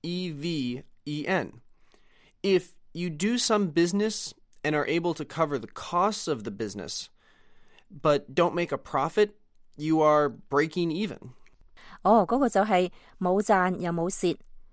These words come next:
Speaker 2: 整豆腐嘅機器唔係好貴啫，所以你講得啱。要做到收支平衡，亦都就係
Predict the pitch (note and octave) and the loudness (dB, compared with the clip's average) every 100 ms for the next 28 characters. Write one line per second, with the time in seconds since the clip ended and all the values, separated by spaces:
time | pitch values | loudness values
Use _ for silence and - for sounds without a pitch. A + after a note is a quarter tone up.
0 | - - C#3+ E3 G#3 F3 - F3 F3 G#3+ | -20 -8 -4 0 2 0 0 -4 2 2
1 | B3 F#3 F#3 D3+ D#3+ G3 G3+ F#3+ A#3+ B3 | 2 0 0 -2 -2 0 0 2 0 0
2 | D#3+ - _ - D#3 G#3 G#3 E3 E3+ D3+ | -2 -8 _ -4 -2 -2 -4 -4 -4 -4
3 | E3 G#3 G#3+ G#3 - - - - C4 C4+ | -2 0 2 0 -4 -14 -16 -2 0 2
4 | A3 G#3+ G#3+ A#3+ D4 D4+ C#4+ C#4+ A#3+ D3+ | 2 4 2 2 2 2 0 0 -2 -4
5 | F3 C#3 C3 D3+ G#3 G3 F3+ E3+ | -4 -6 -8 -6 -4 -2 -2 -4